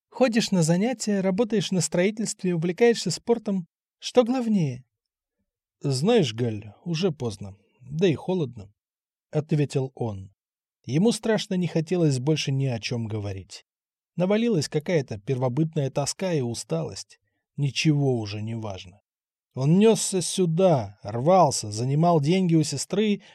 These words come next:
а она: «Мы же договорились через год». И вот уже это осталось в прошлом.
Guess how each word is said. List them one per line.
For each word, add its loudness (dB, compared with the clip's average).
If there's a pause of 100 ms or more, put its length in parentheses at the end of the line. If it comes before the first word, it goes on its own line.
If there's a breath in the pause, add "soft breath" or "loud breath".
(120 loud breath)
а 6
она: 4 (400)
«Мы 2
же 2
договорились 4
через -2
год». -8 (680)
И 4
вот 4 (180)
уже 2
это 8
осталось 0
в -16
прошлом. -6